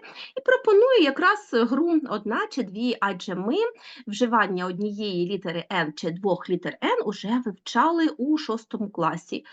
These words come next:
Іменники, правопис, так, і правопис і прикметників, і, ем,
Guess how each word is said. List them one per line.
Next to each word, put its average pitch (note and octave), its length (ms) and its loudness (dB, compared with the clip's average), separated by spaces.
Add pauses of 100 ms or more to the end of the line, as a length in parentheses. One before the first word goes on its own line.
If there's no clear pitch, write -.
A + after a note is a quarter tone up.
(300)
Іменники, E4+ 800 2
правопис, B3 720 0
так, E4 360 -2
і G#3+ 280 -2 (420)
правопис G#3 520 0
і G4+ 80 0
прикметників, A3+ 1200 -2 (340)
і, F#4 180 2 (160)
ем, G3+ 640 -2